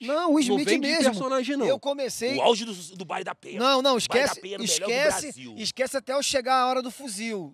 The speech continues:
Speaker 1: da rapaziada, da prisão. Eu
Speaker 3: Era antes, né, na moda,
Speaker 1: É.
Speaker 3: moda. Tinha, tem um, tem um antes, né, mano?
Speaker 1: Eu mo-, em dois mil e seis, eu catava lata, trabalhava em parada de, de, de reciclagem,
Speaker 2: De reciclagem.
Speaker 1: guarda-, guardava carro.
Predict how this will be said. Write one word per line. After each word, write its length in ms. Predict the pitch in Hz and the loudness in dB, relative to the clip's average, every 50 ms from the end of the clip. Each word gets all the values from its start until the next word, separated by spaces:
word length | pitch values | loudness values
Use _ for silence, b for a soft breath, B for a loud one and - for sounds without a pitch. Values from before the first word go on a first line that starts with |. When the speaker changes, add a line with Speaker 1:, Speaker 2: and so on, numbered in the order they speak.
| _ _ | _ _
Speaker 1:
da 100 | - 165 | -10 -8
rapaziada, 680 | 180 190 - - 220 220 196 208 196 196 214 214 202 | -8 -6 -4 -2 -2 -2 -2 -2 -2 0 0 0 -2
da 100 | 190 196 | -4 -6
prisão. 340 | 185 - 226 196 190 175 151 b b b b b b | -6 -6 -8 -6 -6 -6 -6 b b b b b b
Eu 300 | b 208 262 285 269 214 | b -4 0 2 2 2
Speaker 3:
Era 140 | 165 - 170 | 2 -2 -8
antes, 280 | 170 190 196 - 151 147 | -12 -14 -14 -14 -16 -16
né, 140 | 160 170 | -16 -14
na 80 | 165 170 | -14 -16
moda, 360 | 160 156 160 170 160 151 143 175 | -18 -16 -14 -14 -12 -8 -2 2
Speaker 1:
É. 760 | 190 196 196 190 190 185 185 180 180 175 175 175 170 165 165 160 | 4 6 6 6 6 6 4 2 0 0 0 -2 -2 -2 0 0
Speaker 3:
moda. 180 | 156 151 147 | -2 -2 -4
Tinha, 0 | |
tem 120 | 143 202 208 | -6 -10 -10
um, 40 | |
tem 60 | 180 143 | -10 -10
um 20 | |
antes, 240 | 143 160 160 - 135 | -12 -12 -12 -14 -14
né, 120 | 131 117 101 | -14 -14 -16
mano? 160 | 92 82 80 | -18 -14 -6
Speaker 1:
Eu 140 | 165 196 214 | -2 -2 -2
mo-, 160 | 226 233 233 - | 0 -2 -4 -6
em 80 | 196 196 | -6 -4
dois 200 | 180 214 190 208 | -2 -2 -2 -2
mil 120 | 233 254 | -4 -4
e 60 | 240 | -4
seis, 640 | 175 - - 247 269 269 247 226 190 147 - - - _ _ _ _ _ _ _ _ | -6 -4 0 4 6 6 6 6 2 -4 -8 -10 -14 _ _ _ _ _ _ _ _
eu 140 | - 202 208 | -8 -8 -6
catava 340 | - 208 - 220 208 202 233 | -6 -6 -6 -4 -4 -2 -2
lata, 400 | 233 226 247 254 247 220 - - | 0 2 2 2 2 2 0 -2
trabalhava 380 | - 202 202 220 233 262 277 277 | -2 -2 0 2 2 2 2 0
em 60 | 247 | -2
parada 320 | 240 240 233 240 233 233 | -2 -4 -4 -4 -4 -4
de, 160 | 208 214 220 | -6 -6 -8
de, 600 | 208 208 214 208 202 190 185 175 170 165 160 151 151 | -8 -8 -8 -6 -6 -6 -6 -6 -8 -8 -10 -12 -12
de 100 | 156 170 | -10 -8
reciclagem, 680 | 165 190 190 - - - 226 220 233 247 254 247 226 143 | -8 -8 -8 -8 -6 -2 0 2 2 2 0 0 -2 -4
Speaker 2:
De 40 | 165 | -4
reciclagem. 560 | 160 151 185 180 175 156 151 143 127 120 123 | -4 -2 -2 -2 -2 -2 -4 -6 -8 -8 -4
Speaker 1:
guarda-, 200 | 190 202 196 196 | -4 -2 -2 -2
guardava 120 | 208 214 - | -2 -4 -4
carro. 600 | - 226 226 240 247 247 240 247 247 240 226 226 | -2 -2 0 0 0 0 0 0 -2 -4 -8 -12